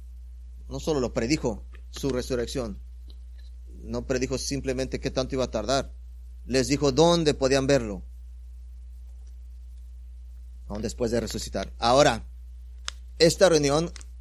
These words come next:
acordada de antemano, ¿qué pasó en esta reunión? Esta es una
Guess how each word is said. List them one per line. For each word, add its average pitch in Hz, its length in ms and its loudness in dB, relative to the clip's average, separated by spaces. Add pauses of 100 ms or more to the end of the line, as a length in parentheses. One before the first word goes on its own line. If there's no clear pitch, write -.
(520)
acordada 131 360 4
de 147 60 6
antemano, 135 540 2
¿qué 156 120 2
pasó 151 160 0
en 165 40 4
esta 156 120 4
reunión? 139 380 2 (2500)
Esta 120 360 0
es 131 40 4
una 131 380 -2